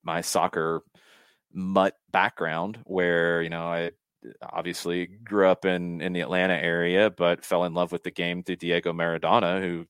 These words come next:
<laughs> he liked himself a dribble from time to time,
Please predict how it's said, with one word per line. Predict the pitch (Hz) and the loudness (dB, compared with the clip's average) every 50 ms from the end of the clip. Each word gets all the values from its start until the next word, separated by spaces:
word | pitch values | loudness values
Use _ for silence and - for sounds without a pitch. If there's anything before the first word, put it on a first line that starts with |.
| _ - | _ -20
<laughs> | - - - _ - - - - - - - _ | -20 -20 -20 _ -20 -20 -20 -20 -20 -20 -20 _
he | - 85 92 | -8 0 4
liked | 107 101 104 - | 4 4 4 2
himself | 110 104 - - 110 104 - | 0 0 4 4 4 4 2
a | 101 | 2
dribble | - 110 131 120 95 82 | 2 2 2 2 0 -2
from | - 95 87 | -2 -6 -4
time | - 98 90 87 85 | -2 -2 0 -2 -2
to | 85 | -4
time, | - 85 80 87 98 123 | -4 -2 -2 -2 -4 -6